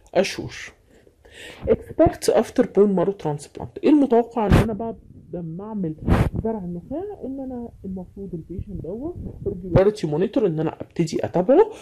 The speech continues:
وفي نفس الوقت اعمل له ريكفري، وده الريكفري بيكون about three months لمده ثلاث شهور عشان يقبل ايه الزرع. دايما عندنا مهم جدا لما اجي اعمل حالات الزرع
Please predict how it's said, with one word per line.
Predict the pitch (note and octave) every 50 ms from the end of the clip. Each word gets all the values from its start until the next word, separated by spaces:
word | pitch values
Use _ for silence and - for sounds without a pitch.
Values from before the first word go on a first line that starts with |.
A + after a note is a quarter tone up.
| - - - -
وفي | E4 - F#4+
نفس | F4+ F#4 - -
الوقت | A4 - - G#4 -
اعمل | - - D#3 E3 E3 F#3+ F#3+
له | F3+
ريكفري، | D#3 C3 B2+ - F3 F3 F#3 F#3 G#3+ A3+ B3 C4+
وده | B3 G3 E3+ F3+ F#3+
الريكفري | F#3+ E3 D3+ D3 - E3+ E3 F3 E3+
بيكون | D3+ D#3 - - - F3+ F3
about | - - - D#3 D#3+ E3+ E3+ E3 -
three | - - C#3+ D3 D3 D3+ D#3 D3+ D3+ D3 C#3+
months | C#3 D3+ D#3 D3+ - E3 D#3+ D#3
لمده | D3 C#3 C#3+ D3+ D3+ D3 D3 C#3 -
ثلاث | - C#3+ D3+ D3
شهور | - - C3+ D#3+ F3+ A3+ B3+
عشان | A#3+ - - D#3 C#3+ C#3
يقبل | D3+ - - - C3+ B2+ B2+ - -
ايه | D3 C#3+ C#3+ C#3+ - - -
الزرع. | E3 F3+ D3+ - - - - - _ - - - - - - - -
دايما | E3+ A#3 C4 D#4 D#4+ D4+ C4+ B3 G#3+
عندنا | F3+ E3+ D#3+ D3+ E3+ G3+ B3
مهم | A3+ G3 E3+ G3 G#3+ G3+ F#3+
جدا | D#3+ D3+ D#3+ - G3
لما | F#3 D#3+ C#3+ D3+ E3
اجي | F3 F#3+
اعمل | F#3+ F#3 F3 -
حالات | - - D3 F3 - G3+
الزرع | E3+ D3 D#3+ A3+ C#4+ D4+ C4+